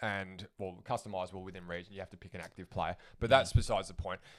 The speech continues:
Speaker 1: What the Jersey Cartel is offering us is super, super generous, and we're really stoked to have him on board. Proudly sponsored, proudly brought to you by whatever you wanna say.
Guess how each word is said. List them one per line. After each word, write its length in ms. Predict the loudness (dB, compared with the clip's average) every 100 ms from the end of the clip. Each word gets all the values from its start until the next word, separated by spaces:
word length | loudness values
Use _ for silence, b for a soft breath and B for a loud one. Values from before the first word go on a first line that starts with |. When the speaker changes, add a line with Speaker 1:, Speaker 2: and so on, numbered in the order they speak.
| b b b b b b b
Speaker 1:
What 200 | 6 6
the 60 | 6
Jersey 320 | 4 4 6
Cartel 440 | 6 6 6 4
is 200 | 4 2
offering 400 | 0 0 -2 0
us 180 | 0 0
is 140 | -8
super, 420 | -10 -4 -4 0 -2
super 300 | -2 -6 -8
generous, 500 | -6 -4 -2 -6 -4
and 100 | 2
we're 60 |
really 200 | 6 6
stoked 240 | 6 4 4
to 60 |
have 100 | 2
him 100 | 0
on 140 | -4 -4
board. 340 | 0 0 0
Proudly 300 | 4 6 6
sponsored, 500 | 0 0 0 0 -10
proudly 240 | 0 0 0
brought 300 | -4 -8 -6
to 80 |
you 40 | -8
by 200 | -2 0
whatever 320 | 0 -6 -6
you 60 | -8
wanna 120 | -10
say. 440 | -4 0 0 0